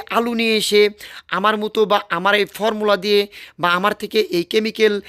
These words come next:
নিয়ে বা খামির তৈরি করা শিখে আপনি যদি নিজে আমাদের এই ছোট মেশিনটা নিয়ে ঘরোয়াভাবে যদি এই চানাচুরগুলো তৈরি করেন, আপনি কিন্তু প্রতিদিন মিনিমাম, আহ,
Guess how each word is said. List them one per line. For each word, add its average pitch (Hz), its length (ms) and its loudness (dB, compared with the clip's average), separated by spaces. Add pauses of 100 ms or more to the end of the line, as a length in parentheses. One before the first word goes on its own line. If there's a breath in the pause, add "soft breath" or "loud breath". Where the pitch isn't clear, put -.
(160 loud breath)
নিয়ে 202 300 0
বা 170 220 0
খামির 214 460 -4
তৈরি 220 220 -2
করা 214 200 0
শিখে 196 360 0 (440 loud breath)
আপনি 220 300 -2
যদি 196 220 -6
নিজে 208 320 -2 (180)
আমাদের 190 460 2
এই 175 140 0
ছোট 202 260 -8
মেশিনটা 196 500 2
নিয়ে 208 240 2 (440 loud breath)
ঘরোয়াভাবে 202 580 2
যদি 196 260 -4 (120)
এই 185 180 4 (400 loud breath)
চানাচুরগুলো 214 540 0
তৈরি 220 220 2
করেন, 208 300 2 (440 loud breath)
আপনি 208 300 -4
কিন্তু 208 220 -4 (140)
প্রতিদিন 214 540 0 (400 loud breath)
মিনিমাম, 208 540 2 (520 loud breath)
আহ, 165 200 2